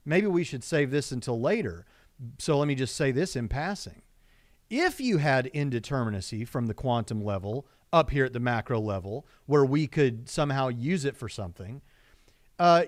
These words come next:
you, things would either be determined, in which case we don't have free will, or because of the quantum indeterminacy, it would be indeterminate, which means we don't have free will. It would be random and arbitrary. So these poor libertarians, they just,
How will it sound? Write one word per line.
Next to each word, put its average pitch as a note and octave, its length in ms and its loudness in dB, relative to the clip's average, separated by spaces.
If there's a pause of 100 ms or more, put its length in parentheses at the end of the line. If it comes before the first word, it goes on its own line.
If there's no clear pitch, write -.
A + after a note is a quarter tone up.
you, F#3+ 260 0
things A3 340 2
would G3 120 2
either A3 340 4
be G3 160 2
determined, D#3+ 720 -4 (280)
in D#3+ 100 -2
which D3+ 160 0
case D3 160 0
we C3 80 -2
don't C3 140 -2
have A#2 120 -4
free A#2 200 -2
will, G2+ 340 -4 (220)
or D#4+ 180 6
because G#3+ 320 4
of F#3 80 -2
the D#3+ 60 -2
quantum F3+ 320 2
indeterminacy, E3+ 800 -2 (340)
it G#3+ 140 6
would F#3+ 100 6
be F3+ 100 2
indeterminate, D#3+ 1080 -2 (340)
which E3+ 240 0
means E3+ 220 2
we D#3 160 0
don't D3 200 4
have B2 220 0
free B2 160 -2
will. A2+ 260 0
It E3 80 -4
would C#3 80 -2
be C#3 120 2
random C3 340 2
and A2 80 -2
arbitrary. C#3 720 -2 (320)
So F#3+ 460 -2 (380)
these C#4 280 -4
poor E3+ 340 0
libertarians, A#2 960 -2
they E3 160 2
just, C#3+ 580 -4